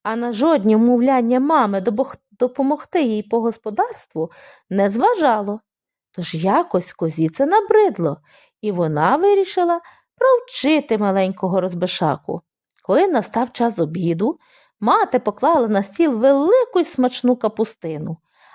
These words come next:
а тарілку поставила брудну, ту, яку після себе не помило козенятко зранку. Маля прибігло їсти, сіло й побачило дру-, брудну тарілку. Бешкетнику це не сподобалося.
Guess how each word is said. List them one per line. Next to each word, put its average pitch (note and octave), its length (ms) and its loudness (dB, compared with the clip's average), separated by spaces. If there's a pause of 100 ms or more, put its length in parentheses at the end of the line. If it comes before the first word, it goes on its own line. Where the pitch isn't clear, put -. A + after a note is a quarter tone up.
(120)
а F#3+ 140 -12
тарілку B3 600 2
поставила D3 600 -2
брудну, G4 680 2 (400)
ту, A#4+ 180 6
яку F4+ 320 0
після E4+ 340 0
себе D#4+ 360 0
не A3+ 120 4
помило G#3+ 420 0
козенятко F#3+ 600 -2
зранку. B3 600 -2 (920)
Маля A3+ 340 2
прибігло C4 540 0
їсти, F#3+ 640 -2 (440)
сіло C4+ 460 0
й C#4 60 -2
побачило G#3 640 0
дру-, G3+ 240 -2 (120)
брудну G3 460 0
тарілку. E4 640 0 (800)
Бешкетнику A3 840 -4 (300)
це F#3 180 0
не G3+ 120 -2
сподобалося. A#3 920 -2